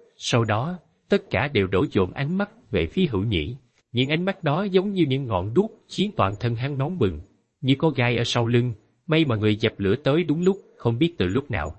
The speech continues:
Diên Nương đã đi ra. Nàng cầm khăn tay, vừa nhẹ nhàng lau trán Hữu Nhĩ vừa trách móc, "Ngươi đấy, nấu một bữa cơm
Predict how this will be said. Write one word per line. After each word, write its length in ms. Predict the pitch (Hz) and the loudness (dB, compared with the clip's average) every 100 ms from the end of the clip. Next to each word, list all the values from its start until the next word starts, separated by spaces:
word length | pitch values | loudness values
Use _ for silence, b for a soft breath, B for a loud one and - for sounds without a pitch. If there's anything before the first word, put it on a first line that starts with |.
| - | -8
Diên 220 | 123 139 139 | 0 0 4
Nương 240 | 117 104 - - | 2 2 -6 -2
đã 140 | 107 | 0
đi 160 | 110 104 | 0 -2
ra. 260 | - 95 87 - _ _ - | 0 -2 -4 -10 _ _ -2
Nàng 160 | 110 113 | -2 0
cầm 180 | 110 110 | -2 0
khăn 200 | 135 131 | -4 0
tay, 260 | 139 135 120 _ _ | 0 0 -2 _ _
vừa 220 | 110 107 107 | 2 4 4
nhẹ 260 | 101 98 | 4 0
nhàng 360 | 110 95 90 98 - | 2 0 -2 -6 -2
lau 160 | 123 | 0
trán 200 | 120 139 | 2 -2
Hữu 200 | 131 107 147 | 0 0 0
Nhĩ 240 | 110 87 | -2 -2
vừa 180 | 120 87 | -2 -2
trách 260 | 78 131 - | 0 -2 0
móc, 300 | 170 - _ _ _ - | -2 -2 _ _ _ 0
"Ngươi 140 | 139 | 2
đấy, 260 | 135 143 202 - _ | 4 2 -2 -8 _
nấu 240 | 120 151 196 | 0 0 0
một 200 | 107 - | -4 0
bữa 140 | 127 | -2
cơm 320 | 135 131 135 | 2 0 0